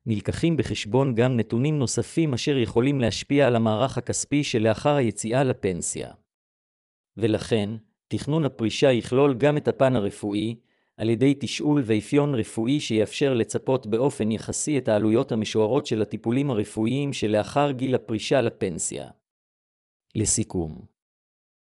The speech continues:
תכנון הפרישה על ידי מתכנן פרישה מוסמך עם ניסיון רב,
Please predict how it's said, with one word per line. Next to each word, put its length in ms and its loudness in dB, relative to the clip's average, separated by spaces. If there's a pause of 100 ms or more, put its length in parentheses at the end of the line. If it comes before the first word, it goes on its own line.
(140)
תכנון 360 0
הפרישה 480 2
על 100 4
ידי 200 4
מתכנן 520 0
פרישה 360 0
מוסמך 460 -2
עם 140 0
ניסיון 500 2
רב, 380 0